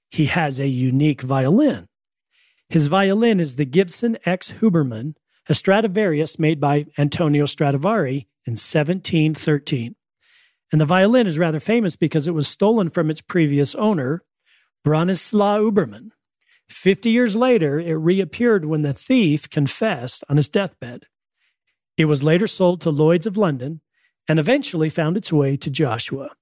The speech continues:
Its value is estimated at nineteen million dollars. Well, a few years ago, the Washington Post contacted Joshua and proposed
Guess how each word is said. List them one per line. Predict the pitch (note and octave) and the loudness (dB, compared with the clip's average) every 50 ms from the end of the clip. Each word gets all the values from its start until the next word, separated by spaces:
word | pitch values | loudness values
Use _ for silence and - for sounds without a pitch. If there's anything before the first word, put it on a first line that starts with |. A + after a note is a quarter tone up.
| _ _ _ _ _ _ _ _ _ _ _ - | _ _ _ _ _ _ _ _ _ _ _ -2
Its | D#3+ C#3 A#2+ | -2 -2 0
value | C3+ B2+ D3 D#3 D3+ E3 F#3 G#3 A3+ A#3+ A#3+ A3+ | 0 0 0 2 0 0 0 0 0 -2 -2 -2
is | D3+ A#2+ C3+ | -4 -2 -2
estimated | C3+ D#3+ - - - E3+ D3+ D3+ D3+ E3 E3 D#3 | -2 -2 -2 -2 0 0 2 2 2 2 0 0
at | D3+ D#3 _ - | -2 -6 _ -2
nineteen | C#3 C3 C3+ D3 D#3+ - - - D3+ C#3 C#3+ D#3 D#3+ D#3 | 0 0 0 0 -2 -2 -2 0 2 2 4 4 2 2
million | D3+ C#3+ B2 A2 G2+ F#2+ F#2 G#2 - _ _ _ | 2 0 0 -2 -4 -6 -10 -12 -16 _ _ _
dollars. | - A2 A2 G#2 G2+ G2 - D4 - - - _ _ _ _ _ _ _ _ _ _ _ _ _ | -6 -4 -4 -4 -6 -10 -12 -12 -12 -14 -14 _ _ _ _ _ _ _ _ _ _ _ _ _
Well, | E3+ E3+ F3 F#3 G#3 - | 2 2 2 2 0 -2
a | - D#3+ | -6 -8
few | - - A#3+ C4+ C4+ | -2 0 2 2 2
years | A3+ G3 F#3 F3 D3+ C3 | 2 2 0 0 -2 -4
ago, | C#3+ B2+ B2+ B2 C3+ | -6 -6 -6 -6 -4
the | D3 | -2
Washington | C#3+ D3+ D#3 D#3+ - - G3 D#3 - F#3 E3 | 0 0 0 0 0 0 0 0 2 0 2
Post | - D3 C3 B2 C3 - - - | 2 0 0 0 -2 -6 -6 -6
contacted | - E3 D#3 D#3 E3 E3+ E3 - F3+ D#3+ | -2 -2 0 0 0 -2 -2 0 -2 -2
Joshua | C3 C#3 C#3+ B2 A#2+ - - - C3 A#2+ B2 C#3 | 0 -2 -2 -2 -2 -4 -6 -6 -4 -2 0 0
and | D#3+ G#3+ E3+ D3 | 2 2 2 2
proposed | - E3+ C#3 - - A#3+ C4 C4 G3 C#3+ C3 D3 - - | 2 0 -2 -2 -2 0 0 2 2 0 -2 -6 -10 -14